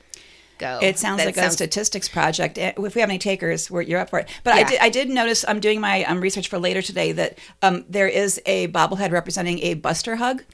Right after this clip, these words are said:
Speaker 1: Aw.
Speaker 2: And now I need it. So
Speaker 1: Oh.
Speaker 2: there you have it. So it's gonna get another white one in my collection, but it's a Buster hug, and I'm not gonna apologize for that.
Speaker 1: Yeah.
Speaker 2: For gosh sakes.
Speaker 1: You know, I just wanna, thinking of, like, cool things and presents and things I, I,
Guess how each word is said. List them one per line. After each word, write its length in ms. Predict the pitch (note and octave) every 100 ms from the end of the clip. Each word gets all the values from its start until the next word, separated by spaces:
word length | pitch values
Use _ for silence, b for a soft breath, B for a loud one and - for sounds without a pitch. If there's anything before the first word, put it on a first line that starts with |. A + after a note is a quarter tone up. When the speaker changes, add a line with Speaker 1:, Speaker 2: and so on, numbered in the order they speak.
| - -
Speaker 1:
Aw. 360 | G#3 D3+ C#3+
Speaker 2:
And 140 | F#3+ F#3+
now 200 | F3+ F#3
I 120 | F#3
need 180 | F3+ D#3
it. 160 | - - - _ _ _
So 160 | - G3 E3 F3
Speaker 1:
Oh. 20 |
Speaker 2:
there 240 | - G3 F#3
you 140 | F#3+
have 220 | F#3 E3 -
it. 100 | -
So 260 | F3+ D#3+ -
it's 140 | F3
gonna 160 | A#3+ G#3
get 220 | A3 -
another 220 | - C#4+ D#4
white 220 | D#4 E4
one 100 | C#4
in 80 | C4+
my 120 | C4
collection, 420 | C4 C4+ C4+ C4
but 120 | B3 A#3
it's 120 | A#3
a 60 |
Buster 360 | F#3+ F#3+ - C4+
hug, 220 | G#3 F3
and 140 | F3 G3
I'm 100 | F#3
not 160 | G3
gonna 140 | G3 E3
apologize 500 | - C#4 G3 C#3+ E3
for 120 | D#3+
that. 380 | G3+ - - -
Speaker 1:
Yeah. 460 | G3 E3+ D#3+ F3 D#3+
Speaker 2:
For 0 |
gosh 120 | E3
sakes. 560 | E3 F3 - - - - -
Speaker 1:
You 160 | G#3+
know, 120 | G#3+ -
I 120 | G#3
just 240 | A3 A#3
wanna, 380 | A#3+ A#3 G#3+ E3+ - - - _ _
thinking 480 | - - - F#3+ F#3+
of, 100 | F3+
like, 200 | E3 D#3+
cool 220 | - E3
things 320 | E3 E3 E3 E3
and 120 | E3
presents 460 | - D3+ D#3 C#3+ -
and 280 | D3 D3 -
things 260 | F3 E3
I, 180 | D#3 D3+ -
I, 200 | D#3